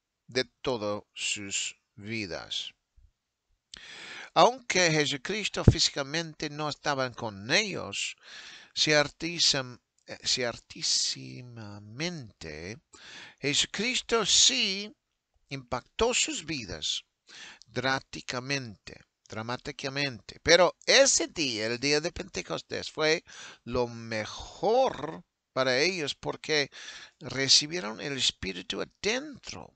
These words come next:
como culminación de su, sus vidas cuando seguían a Jesús.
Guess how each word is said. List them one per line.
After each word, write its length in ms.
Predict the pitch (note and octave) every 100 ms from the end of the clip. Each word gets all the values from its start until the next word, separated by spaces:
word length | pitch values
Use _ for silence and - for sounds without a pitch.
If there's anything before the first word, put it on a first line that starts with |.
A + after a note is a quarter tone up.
| _
como 300 | - D3 C#3 _
culminación 1700 | - - C4+ C#4+ C#4 - A#3 G#3+ - - - F#3 C#3 F#2+ G#2 D#3 F#3+ _ _ _ - - - - - -
de 260 | C#3 C#3
su, 800 | C3+ - D#3+ D3+ D3 D3 C#3+ B2+ - _ _ _ _ _ _ _
sus 420 | - C#3 B2+ A2+
vidas 800 | C3+ E3+ E3 A#2+ G#2+ A#2+ - - _ _ _ _
cuando 640 | - A#2+ A#2+ A#2+ C3+ E3+ G3 _ _
seguían 760 | - - G#2 - B2 A#2+ B2 - _ -
a 160 | G#2
Jesús. 800 | E2 D2 - - - - - -